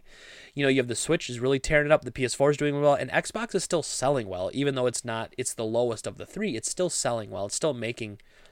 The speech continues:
money. So, I mean, so incredibly, um, you know, incredibly impressive numbers. So, a-, and in all of twenty seventeen, there were twenty point two million P S fours sold, up from twenty sixteen, which was a total of seventeen point five.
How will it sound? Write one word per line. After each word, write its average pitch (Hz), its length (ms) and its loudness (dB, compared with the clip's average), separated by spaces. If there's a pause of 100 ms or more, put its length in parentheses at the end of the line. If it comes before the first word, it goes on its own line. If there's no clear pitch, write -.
(120)
money. 165 360 0 (1080)
So, 151 640 10
I 143 60 8
mean, 156 240 2
so 127 220 2
incredibly, 120 640 0
um, 127 420 2 (520)
you 131 120 0
know, 113 100 0
incredibly 127 720 0
impressive 139 420 -2
numbers. - 440 -6 (600)
So, 151 680 10
a-, 143 140 6
and 170 120 4
in 165 80 4
all 165 140 10
of 175 100 4
twenty 165 240 2
seventeen, 151 760 2
there 139 180 2
were 123 120 4
twenty 165 380 2
point 139 300 -2
two 220 160 2
million 139 300 2
P 123 140 -2
S 110 100 0
fours 104 260 -2
sold, 104 360 -4
up 123 160 2
from 123 200 -2
twenty 123 240 -2
sixteen, 175 420 0
which 156 140 -2
was 139 80 -8
a 131 60 0
total 123 220 2
of 117 80 0
seventeen 113 580 -2
point 104 300 -10
five. - 480 -2